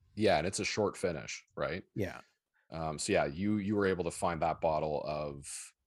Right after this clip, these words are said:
Speaker 1: like, it's a hundred percent aged in Mizunara.
Speaker 2: Yeah.
Speaker 1: And it
Speaker 2: And
Speaker 1: is fantastic.
Speaker 2: phenomenal, phenomenal whiskey. Again, just really,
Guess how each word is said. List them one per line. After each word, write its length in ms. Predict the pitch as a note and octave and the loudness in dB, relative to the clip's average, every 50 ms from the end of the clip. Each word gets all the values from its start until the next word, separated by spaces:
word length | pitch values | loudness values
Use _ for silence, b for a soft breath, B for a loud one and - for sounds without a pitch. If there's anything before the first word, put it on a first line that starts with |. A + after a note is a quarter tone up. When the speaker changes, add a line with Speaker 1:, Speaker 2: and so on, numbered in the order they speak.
| - | -8
Speaker 1:
like, 220 | E2+ D#2 C#2 - - | -6 -6 -6 -6 -6
it's 140 | G2+ - | -6 -4
a 60 | F#2 - | -4 -4
hundred 280 | - - G#2 G2 F2+ | -2 -2 0 0 0
percent 540 | - F2+ E2 - - E2+ D#2+ D#2+ D2+ D2 - _ _ _ _ _ _ _ _ _ - | 0 0 -4 -2 -2 -2 -2 -2 -4 -6 -10 _ _ _ _ _ _ _ _ _ -6
aged 400 | - F2+ D#2+ D#2 D#2 D2 - - | -4 -4 -2 -2 -4 -6 -6 -6
in 120 | E2+ D#2 D2+ | -6 -6 -6
Mizunara. 540 | D2+ C#2+ - D2 C#2+ C2 A#1 A#1 - - - _ _ _ b b b b b _ - | -6 -8 -8 -8 -8 -8 -10 -10 -14 -16 -20 _ _ _ b b b b b _ -4
Speaker 2:
Yeah. 180 | C#3+ A2+ F2 - - | -4 -4 -4 -4 -8
Speaker 1:
And 180 | D2 C#2+ C#2 - | -10 -10 -8 -4
it 200 | - G#2+ A2 G#2 - | -2 0 0 2 2
Speaker 2:
And 140 | C3 A#2+ F2+ | 2 2 2
Speaker 1:
is 140 | F2+ - - | 0 0 -2
fantastic. 800 | - E2 E2 E2+ D#2+ - - D2+ - - - - - _ _ _ _ _ _ _ _ _ | -6 -6 -6 -6 -6 -6 -6 -6 -6 -6 -10 -12 -16 _ _ _ _ _ _ _ _ _
Speaker 2:
phenomenal, 540 | - - E3+ D#3+ D#3 D3 C#3 C3 A#2 G#2+ G2 | -6 0 2 4 4 4 4 4 2 0 -2
phenomenal 500 | - - A2+ G#2+ G2+ G2 F#2+ F#2+ G2 G#2 | -2 -4 -6 -6 -6 -6 -4 -4 -2 0
whiskey. 420 | A#2 B2 A#2 - - B2 A#2+ B2+ | 0 -2 -2 -4 -6 -8 -8 -6
Again, 460 | - B2+ A2+ A#2 A#2+ A2+ G#2+ A2 G2 - _ _ _ _ _ _ - | -8 -8 -8 -6 -6 -6 -6 -6 -8 -12 _ _ _ _ _ _ 0
just 200 | D3+ D3 - - - | 0 0 0 0 -4
really, 880 | - B2+ C3 C#3+ D3+ D3+ D3+ D3+ D3 C#3 C3 B2 A#2 A2 A2 A2+ - | -8 -4 0 4 6 8 8 8 8 6 6 4 2 0 -2 -4 -6